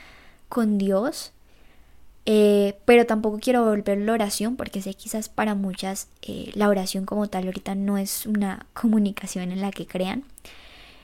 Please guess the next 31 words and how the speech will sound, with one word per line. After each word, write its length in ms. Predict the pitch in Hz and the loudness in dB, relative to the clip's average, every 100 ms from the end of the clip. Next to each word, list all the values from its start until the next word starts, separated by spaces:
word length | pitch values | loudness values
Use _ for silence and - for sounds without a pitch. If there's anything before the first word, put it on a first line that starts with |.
| _ - | _ -4
Eh, 540 | 202 196 190 185 180 - | 0 2 2 0 -4 -4
entonces 280 | 208 202 208 | -4 -2 -2
sí 120 | 220 | -2
es 160 | 226 - | -2 -2
más 220 | 226 220 - | -2 -4 -6
como 200 | 220 208 | -4 -4
hacerlo 440 | 190 190 190 196 | -4 -4 -2 0
meditable 800 | 202 226 233 233 208 196 196 220 - | 0 0 0 -2 -4 -2 -2 -6 -6
en 320 | 202 196 202 | -6 -6 -6
torno 460 | - 190 190 190 190 | -4 -2 -2 -4 -2
a, 300 | 190 185 214 - - - - - _ - - - - - _ - - - | -4 -6 -10 -16 -20 -20 -20 -20 _ -20 -20 -20 -20 -20 _ -20 -20 -4
precisamente, 580 | 214 208 202 214 226 226 | 0 0 0 2 0 0
no 100 | 226 | 0
sé, 260 | 214 196 - - | 0 -2 -4 -2
puede 240 | 202 196 196 | 2 2 0
que 260 | 220 220 - | -2 -2 -4
este 180 | - | -8
podcast 460 | 208 214 208 220 - | -4 -4 -2 -4 -4
te 80 | 208 | -8
toque 580 | - 190 - 202 226 - | -2 -2 -2 -6 -6 -6
en, 260 | 202 196 190 | -4 -2 -2
en 140 | 202 202 | -2 0
una 180 | 214 | 0
semana 400 | 220 233 214 202 | 0 0 0 0
en 80 | 208 | 0
la 100 | 220 | -2
que 120 | 220 | -2
necesitabas 520 | 208 196 202 - 196 208 | -2 -2 -4 -4 -4 -4
escuchar 420 | - 220 196 190 | -8 -10 -8 -8
estas 260 | 190 226 | -8 -8
palabras. 640 | - 190 190 185 185 240 | -6 -6 -4 -4 -6 -10